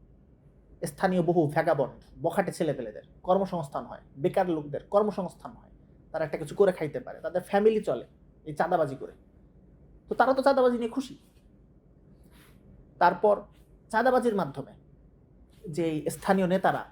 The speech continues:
যে টাকাটা ইনকাম করে, সেই টাকাগুলো কি হয়? সেই টাকাগুলো তো আপনার তার যে, যে কনস্টিটিউয়েন্সি, সেই টাকাটার একটা অংশ তারা এই কনস্টিটিউয়েন্সিতে ইনভেস্ট করে। কীভাবে ইনভেস্ট করে? ফুটবল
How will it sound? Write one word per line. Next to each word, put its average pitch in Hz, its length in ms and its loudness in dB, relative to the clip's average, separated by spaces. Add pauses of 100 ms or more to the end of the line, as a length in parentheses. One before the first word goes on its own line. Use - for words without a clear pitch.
(100)
যে 156 80 -8
টাকাটা 180 300 -2
ইনকাম 185 340 0
করে, - 200 -10 (1080)
সেই - 160 -2
টাকাগুলো 208 380 4
কি 214 140 -6
হয়? 131 160 -10 (200)
সেই 190 120 -6
টাকাগুলো 190 360 0
তো 190 120 0
আপনার 196 240 0 (540)
তার 165 240 0
যে, 175 140 0
যে 170 340 -2 (200)
কনস্টিটিউয়েন্সি, 180 680 -4 (100)
সেই 147 120 -18
টাকাটার 156 300 -6
একটা 160 220 -4
অংশ 165 240 -2 (420)
তারা - 140 0
এই 185 60 0
কনস্টিটিউয়েন্সিতে 170 640 -8
ইনভেস্ট 196 380 -2
করে। - 180 -16 (380)
কীভাবে 208 260 4
ইনভেস্ট 180 260 -4
করে? 165 180 -4 (520)
ফুটবল 165 400 4